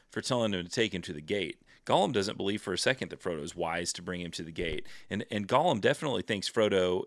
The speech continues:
is unwise in, in the way he's twisting his own words on the oath, talking about taking the ring back, talking about Frodo wanting to deliver it directly to the Black Hand,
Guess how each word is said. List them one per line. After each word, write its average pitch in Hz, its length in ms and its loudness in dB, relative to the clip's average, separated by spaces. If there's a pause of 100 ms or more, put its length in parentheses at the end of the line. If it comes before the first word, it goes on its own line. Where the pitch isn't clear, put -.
is 92 260 0
unwise 92 760 4 (640)
in, 104 280 0 (360)
in 110 140 0
the 104 80 0
way 110 200 6
he's 107 380 -2 (100)
twisting 120 500 0
his 95 180 -2
own 110 200 4
words 90 340 2
on 98 140 0
the 85 120 -2
oath, 127 300 0
talking 95 360 0
about 90 260 -4
taking 95 340 -2
the 80 80 -8
ring 98 280 0
back, 78 380 -4 (240)
talking 113 300 2
about 98 240 6
Frodo 101 320 4
wanting 92 300 0
to 92 80 -4
deliver 95 300 4
it 90 180 4
directly 90 500 4
to 85 100 -6
the 90 80 -2
Black 90 320 -2
Hand, 90 440 0